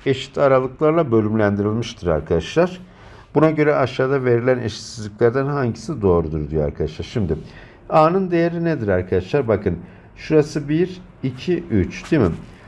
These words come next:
Bir, iki, üç. Bir, iki, üç. Arkadaşlar her bölümün değeri bir bölü üç, bir bölü üç, bir bölü üç değil mi? Tamam. O zaman biz şöyle diyeceğiz.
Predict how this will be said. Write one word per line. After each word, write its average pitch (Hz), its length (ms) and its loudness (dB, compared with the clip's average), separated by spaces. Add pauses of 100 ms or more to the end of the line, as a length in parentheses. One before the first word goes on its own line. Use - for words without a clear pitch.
(280)
Bir, 165 380 2 (160)
iki, 165 400 -4 (100)
üç. - 540 -4 (280)
Bir, 170 380 2 (140)
iki, 160 500 -4
üç. 87 360 -4 (340)
Arkadaşlar 135 480 4
her 156 560 2
bölümün 104 520 2 (160)
değeri 107 440 2 (480)
bir 143 280 0
bölü 113 200 2
üç, 104 520 -2 (160)
bir 135 240 -2
bölü 107 320 2
üç, - 320 -8
bir 135 220 -2
bölü 104 200 2
üç - 260 -6
değil 196 100 0
mi? 76 100 0 (380)
Tamam. 80 220 4 (300)
O 170 100 4
zaman 165 380 2
biz 156 160 -8
şöyle 147 300 0
diyeceğiz. 92 400 -2